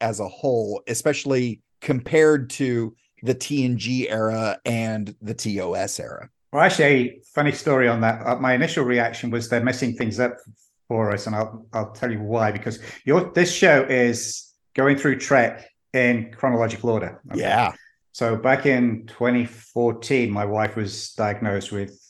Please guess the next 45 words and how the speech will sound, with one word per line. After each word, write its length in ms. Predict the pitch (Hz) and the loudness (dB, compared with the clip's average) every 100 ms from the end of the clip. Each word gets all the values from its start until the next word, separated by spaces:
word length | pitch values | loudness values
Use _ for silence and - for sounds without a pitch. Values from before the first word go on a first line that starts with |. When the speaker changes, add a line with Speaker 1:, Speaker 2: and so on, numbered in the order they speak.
| _ _ | _ _
Speaker 2:
stage 340 | - - 107 98 | -18 -6 -4 -4
three 160 | 104 | -8
cancer. 500 | 95 110 92 104 - _ - | -4 -4 -4 -10 -16 _ -6
Speaker 1:
Oh, 220 | 170 117 | -4 -4
geez. 480 | - 151 127 - _ _ - | -6 -6 -6 -10 _ _ -6
Speaker 2:
And 640 | 113 110 107 107 104 95 - _ _ | -2 0 0 -2 -4 -8 -18 _ _
it, 260 | - - - | -12 -12 -4
prognosis 460 | 160 160 151 123 - | 0 4 4 2 -2
wasn't 280 | 117 120 | -2 -4
too 160 | - 113 | -4 -4
good. 300 | - 123 110 | 0 0 0
And 100 | 104 | -2
we 60 | 110 | 0
were 100 | 110 | 0
like, 220 | 107 107 | 0 0
"What 100 | 147 | -4
do 60 | 180 | 0
we 80 | 208 | 0
wanna 240 | 175 131 | 2 2
do 280 | 127 123 110 | 2 2 0
to 120 | 107 | -6
keep 200 | - 120 | -8 -4
ourselves 340 | 113 113 104 | -2 -2 -4
focused?" 520 | - 104 - - - - - - | -4 -6 -6 -12 -18 -20 -20 -6
Speaker 1:
Mm. 300 | 107 104 101 _ _ - | -4 -4 -6 _ _ -2
Speaker 2:
Um, 640 | 113 113 110 104 98 - _ _ | 2 4 2 0 -4 -10 _ _
so 280 | - - 113 | -8 0 0
we 160 | 110 123 | 0 -2
decided 500 | 127 123 143 135 123 | -2 2 2 4 -2
that 120 | 120 | -4
we 80 | 120 120 | -2 -2
were, 80 | 123 | -2
we 160 | 117 120 | -2 -2
were 160 | 110 107 - - | -2 -10 -14 -4
gonna 160 | 127 | -2
sit 160 | - 170 | -2 2
down 340 | 151 143 139 - | 4 4 2 -6
together 540 | 131 135 120 117 117 | 0 2 2 0 -2
and 160 | 113 110 | -4 -2
rewatch 420 | 127 123 123 - | 0 0 0 -2
the 60 | - | -2
whole 180 | 131 | 0
of 80 | 139 | 0
Star 240 | - 123 110 | 0 -2 0
Trek 380 | 117 104 110 | -2 -4 -6